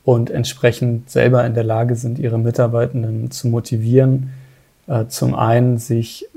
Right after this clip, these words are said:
dort weiterzubilden, zum anderen aber auch selber Input zu geben. Denn auch das ist möglich,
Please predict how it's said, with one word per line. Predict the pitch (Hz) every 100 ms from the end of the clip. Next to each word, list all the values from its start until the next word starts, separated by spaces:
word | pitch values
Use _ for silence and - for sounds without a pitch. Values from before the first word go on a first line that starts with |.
| 226 -
dort | - 117 117 - 135
weiterzubilden, | 117 123 156 143 143 147 147
zum | 131 131
anderen | 127 135
aber | 123 127
auch | 123
selber | - 127 131 127
Input | 135 151 139 131
zu | -
geben. | 123 131 151
Denn | 127 131
auch | 127 113
das | 120 117
ist | 123
möglich, | 123 135 131 156 156